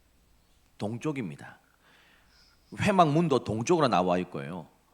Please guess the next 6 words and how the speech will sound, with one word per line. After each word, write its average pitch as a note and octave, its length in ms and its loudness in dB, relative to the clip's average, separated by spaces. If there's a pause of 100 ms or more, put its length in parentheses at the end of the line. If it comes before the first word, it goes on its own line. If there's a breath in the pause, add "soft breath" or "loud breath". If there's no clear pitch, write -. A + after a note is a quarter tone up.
(580 soft breath)
예루살렘 D#3+ 460 0
성전 C#3+ 440 -2
문도 D3 420 0
동쪽입니다. G2+ 840 -2 (800 soft breath)
앞쪽으로 F#3+ 560 6
가라면 A#2 560 0